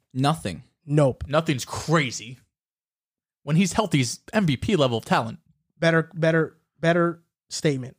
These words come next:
Speaker 1: Thank you.
Speaker 2: He has done nothing to this point to warrant this contract.
Speaker 1: Nothing, again,
Speaker 2: Nope.
Speaker 1: is insane.
Speaker 2: He hasn't won a playoff game.
Speaker 1: And that's really what it's gonna do for you?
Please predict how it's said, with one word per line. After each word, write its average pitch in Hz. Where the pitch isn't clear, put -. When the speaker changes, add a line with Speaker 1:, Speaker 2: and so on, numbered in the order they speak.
Speaker 1:
Thank 101
you. -
Speaker 2:
He 185
has 202
done 185
nothing 240
to 233
this 214
point 165
to -
warrant 160
this 170
contract. -
Speaker 1:
Nothing, 113
again, 127
Speaker 2:
Nope. 131
Speaker 1:
is 127
insane. 120
Speaker 2:
He -
hasn't 180
won 202
a 190
playoff 202
game. 120
Speaker 1:
And 117
that's 123
really 123
what 117
it's 110
gonna 117
do 117
for 131
you? 135